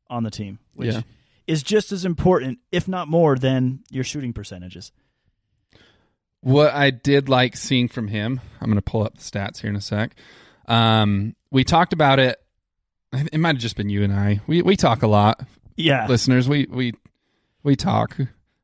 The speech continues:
Speaker 2: um, whether we're on air or not. <laughs>
Speaker 1: We do an
Speaker 2: Um,
Speaker 1: offline podcast if you guys wanna get into that. It's on the black market. I don't know how to find it.
Speaker 2: Um, let me see.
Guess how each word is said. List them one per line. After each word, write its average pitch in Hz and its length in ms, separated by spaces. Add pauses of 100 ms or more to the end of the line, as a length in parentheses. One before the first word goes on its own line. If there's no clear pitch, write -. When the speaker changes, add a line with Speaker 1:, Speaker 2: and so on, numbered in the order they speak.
(100)
Speaker 2:
um, 110 580
whether 123 280
we're 123 220
on 123 180
air 120 280
or 113 60
not. 110 420 (320)
<laughs> 175 80 (580)
Speaker 1:
We 160 100
do - 60
an 123 340
Speaker 2:
Um, - 0
Speaker 1:
offline 135 500
podcast 120 500
if 127 140
you 117 80
guys 117 180
wanna 113 180
get 113 140
into 113 180
that. - 140 (100)
It's - 80
on 127 100
the 127 60
black 135 380
market. 131 500
I 143 120
don't 143 160
know 131 100
how 120 140
to - 120
find 110 280
it. - 80 (920)
Speaker 2:
Um, 139 840
let 135 140
me 147 120
see. 127 340